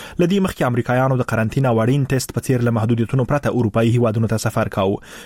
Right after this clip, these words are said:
متحده ایالتونو بیا د اروپا له فشارونو سره سره د اروپایانو په مخ د کووید نولس لګېدلي محدودیتونه نه دي، اه، کم کړي. په امریکا کې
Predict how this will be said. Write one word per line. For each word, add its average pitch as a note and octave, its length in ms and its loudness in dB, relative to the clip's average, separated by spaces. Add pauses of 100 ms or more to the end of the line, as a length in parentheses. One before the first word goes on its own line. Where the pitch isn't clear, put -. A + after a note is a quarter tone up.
(180)
متحده C3 300 2
ایالتونو B2+ 420 0 (400)
بیا B2 220 2
د B2 160 2
اروپا A#2+ 280 0 (120)
له A2 100 -2
فشارونو A#2+ 420 0
سره C3 180 0
سره B2 140 0
د B2+ 160 -2
اروپایانو A#2 480 0
په A#2+ 120 2
مخ - 160 -8
د A2+ 200 0
کووید A#2+ 280 2
نولس C3+ 420 2
لګېدلي A#2+ 800 2
محدودیتونه A2 640 0 (520)
نه B2+ 320 4
دي، G#2+ 80 -2 (220)
اه، G#2+ 180 0 (200)
کم A#2+ 240 0
کړي. A#2 160 2 (1120)
په B2+ 120 2
امریکا B2 240 0
کې C3+ 100 -4